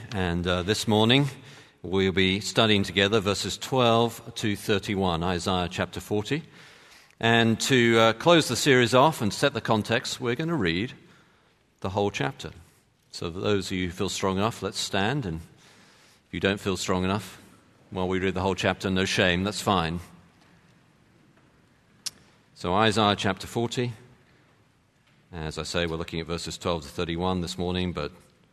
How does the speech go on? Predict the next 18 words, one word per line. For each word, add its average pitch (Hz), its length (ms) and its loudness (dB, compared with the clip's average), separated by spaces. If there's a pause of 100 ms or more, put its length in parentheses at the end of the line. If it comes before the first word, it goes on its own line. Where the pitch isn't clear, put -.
(160)
we'll 85 140 -10
begin 82 320 -2
reading 80 320 -4
in 82 340 -6
verse 85 500 -6 (140)
one 104 600 0
of 92 120 -10
chapter - 280 -10
forty 98 440 -6
and 85 160 -6
read 80 180 -6
the 85 100 -4
whole 76 340 -8 (880)
chapter. 120 380 -4 (2000)
"Comfort, 165 420 2
comfort 147 400 2
my 104 180 2
people," 123 420 -2